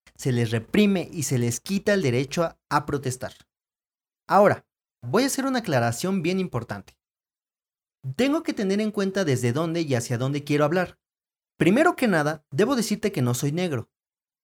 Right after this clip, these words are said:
que sí tengo un interés real en conocer sobre una posible raíz afro y que este es uno de los temas que más me llena como filósofo. Segundo, probablemente me llegue a escuchar una persona racializada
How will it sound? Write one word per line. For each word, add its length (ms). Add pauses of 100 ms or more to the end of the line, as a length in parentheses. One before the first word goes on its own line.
(140)
que 100
sí 160
tengo 260
un 100
interés 500
real 260
en 100
conocer 460
sobre 260
una 220
posible 560
raíz 420
afro 420 (440)
y 80
que 140
este 160
es 100
uno 140
de 100
los 160
temas 320
que 120
más 360
me 140
llena 260
como 200
filósofo. 440 (640)
Segundo, 420 (300)
probablemente 640
me 140
llegue 180
a 20
escuchar 400
una 200
persona 400
racializada 880